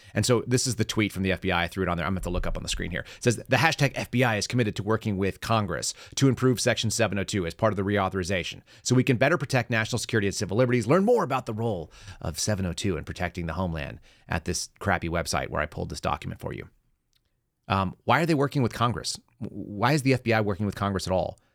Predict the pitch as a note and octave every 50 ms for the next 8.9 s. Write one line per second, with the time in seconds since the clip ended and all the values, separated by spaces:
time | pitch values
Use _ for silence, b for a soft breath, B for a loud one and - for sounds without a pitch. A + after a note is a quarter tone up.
0 | _ - D3+ E3+ G3+ F3+ - - C#3 D3 C3+ B2+ A2 - - C3 C3+ A2 G#2 G#2+
1 | G#2+ G#2 - G2 F#2+ F#2 G2 F#2 E2+ D#2+ - D2+ F2 D#2+ G#1 - - b b b
2 | b b - F#2+ F#2 E2+ - A2+ C3 B2+ - - - C3 B2+ A#2+ - B B B
3 | B A2 G#2 G#2 E2+ F#2+ G2 - - A2 G#2+ G#2 G#2+ F#2 F2+ - - G2+ F#2+ F#2
4 | F2 - - - C3 C3 B2+ - - - B B B B B B C3+ D3 C#3+ B2+
5 | B2 A#2 - A2 F#2 G#2+ G2+ G2 - - G2+ F#2+ - F#2+ F2 F#2+ F2+ F2+ - B
6 | B B B B G#2+ A2 G#2+ G#2 - - A#2+ A#2+ A2+ G#2+ G#2 F#2+ F#2+ G#2 F#2+ F#2+
7 | F2+ - - G#2+ F2 F2+ F#2 F#2 F2 - - F#2 F2+ F2+ F2+ F2 - - G2+ -
8 | - F#2 F#2 - F#2 E2+ D#2+ - - A2 G2+ - G#2+ G#2 G2+ F#2+ F#2+